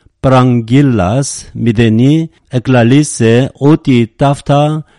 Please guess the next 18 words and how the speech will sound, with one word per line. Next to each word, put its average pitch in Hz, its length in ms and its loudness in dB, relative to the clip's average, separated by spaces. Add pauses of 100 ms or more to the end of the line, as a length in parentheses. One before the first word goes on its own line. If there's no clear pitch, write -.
(120)
ενεφάνισας 120 1080 0
προς 117 280 -4
με. 82 260 -8 (1900)
Ο 151 120 0
μεν 151 380 4
ουν 143 320 2
χιλιάρχος 139 920 2
απέλυσε 120 1120 0 (260)
τον 143 240 2
νεανίσκον, 120 800 0 (260)
παραγγείλας 123 960 2
μηδενή 113 680 2 (100)
εκλαλήσε 113 1000 -2
ότι 131 320 0
ταύτα 110 680 -2 (200)
ενεφάνισας 113 1120 -2
προς 120 280 -4
με. 78 320 -12